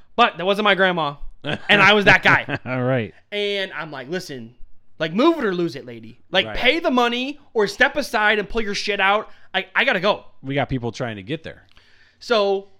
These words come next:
Speaker 1: I go up there.
Speaker 2: And you're, again, you're not the last person in line. There's probably a, still a whole line
Speaker 1: There
Speaker 2: behind
Speaker 1: are.
Speaker 2: you of a
Speaker 1: Thou-
Speaker 2: hundred people.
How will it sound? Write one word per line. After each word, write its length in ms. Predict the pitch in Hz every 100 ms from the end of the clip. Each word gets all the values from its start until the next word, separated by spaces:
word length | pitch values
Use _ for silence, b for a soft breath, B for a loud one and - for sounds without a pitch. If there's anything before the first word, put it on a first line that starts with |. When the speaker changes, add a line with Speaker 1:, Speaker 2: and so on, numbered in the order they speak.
| _ _ -
Speaker 1:
I 80 | 147
go 240 | 185 202
up 180 | 208 -
there. 380 | 185 180 175 165
Speaker 2:
And 160 | 202 240
you're, 140 | 233
again, 420 | 233 208 202 262 160
you're 120 | 180
not 180 | 190 185
the 100 | 165
last 320 | 170 175 -
person 240 | 180 175
in 80 | 151
line. 320 | 135 185 117 110
There's 180 | 156
probably 460 | - 156 156 143 147
a, 120 | 120 113 -
still 420 | - 208 208 131
a 20 |
whole 380 | - 165 160 156
line 260 | 147 147
Speaker 1:
There 100 | 147
Speaker 2:
behind 180 | 180 170 302
Speaker 1:
are. 120 | 202
Speaker 2:
you 300 | 208 131 131 _ _ - _ _ _
of 240 | 139 165 135 117 _
a 200 | - 147
Speaker 1:
Thou- 160 | 170 262
Speaker 2:
hundred 140 | 170
people. 420 | 180 262 156 -